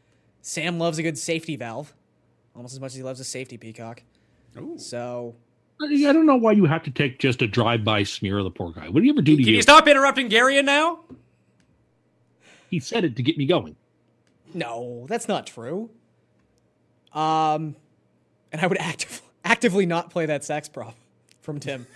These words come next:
Speaker 2: <laughs>
Speaker 1: considering playing the under, honestly. Um, yeah, I, I, I really like Driscoll, though. I, I, I would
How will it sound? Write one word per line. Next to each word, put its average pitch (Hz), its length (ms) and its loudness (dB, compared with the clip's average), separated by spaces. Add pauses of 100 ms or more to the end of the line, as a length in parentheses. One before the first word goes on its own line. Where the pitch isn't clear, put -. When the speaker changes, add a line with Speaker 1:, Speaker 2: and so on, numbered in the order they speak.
(120)
Speaker 2:
<laughs> 226 240 -12
Speaker 1:
considering 269 600 6
playing 233 260 4
the 208 120 2
under, 170 300 -4 (140)
honestly. 165 440 -4 (1040)
Um, 135 500 -6 (880)
yeah, 220 220 2
I, 208 140 -2 (100)
I, 190 220 -4
I 185 100 -4 (160)
really 175 240 -4
like 156 220 -6
Driscoll, 143 280 -12
though. 98 200 -18 (260)
I, 135 160 -12 (160)
I, - 180 -6
I 170 140 -2
would 156 480 -4